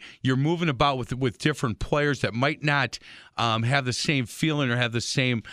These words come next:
um, conviction that you have. And so I find it with baseball players, because of the difference of, of players and locations, that sometimes it makes it a little bit more difficult, uh, for them inside the locker room. But for you, if, if, if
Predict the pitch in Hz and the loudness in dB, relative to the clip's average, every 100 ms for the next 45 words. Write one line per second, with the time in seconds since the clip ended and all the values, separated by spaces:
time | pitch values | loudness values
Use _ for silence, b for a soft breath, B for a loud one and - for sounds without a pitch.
0 | B - 117 107 104 98 71 92 - 95 | B -2 0 2 0 -2 -8 -12 -12 -12
1 | 123 127 120 165 - 143 117 107 120 165 | -2 0 2 0 0 0 0 0 -2 0
2 | 135 127 110 98 B B B - 120 - | 2 2 2 -2 B B B -2 0 2
3 | 160 135 - 160 190 147 - 135 131 120 | 2 2 2 2 2 -2 -4 -2 0 0
4 | 147 165 - 185 131 - 131 120 113 B | 0 0 0 0 0 0 2 2 -2 B
5 | B B - 117 165 170 170 135 - 151 | B B -4 0 0 0 0 -2 2 0
6 | - 139 117 98 - 101 - 156 143 143 | 2 0 -2 -2 -4 -4 -2 0 2 0
7 | - 107 107 110 104 - 196 202 - 104 | -2 -2 -2 -2 -4 -2 -2 -2 -2 -4
8 | 95 B B B 123 - 175 165 - 156 | -6 B B B -2 2 0 0 0 0
9 | 135 113 127 127 - 127 123 113 107 117 | 0 0 0 0 -2 -2 -2 -2 -4 -2
10 | 113 92 143 156 139 - 127 104 B B | -2 0 -2 0 -4 -2 0 0 B B
11 | B B - 110 107 - 131 127 123 117 | B B -2 0 0 0 0 2 2 0
12 | - 127 113 104 113 135 135 123 110 101 | 0 0 0 0 2 2 0 -2 -2 -2
13 | B B _ 127 - 143 135 160 147 110 | B B _ 0 2 0 2 2 0 -2
14 | 120 98 113 117 110 | -4 -4 -4 -2 -2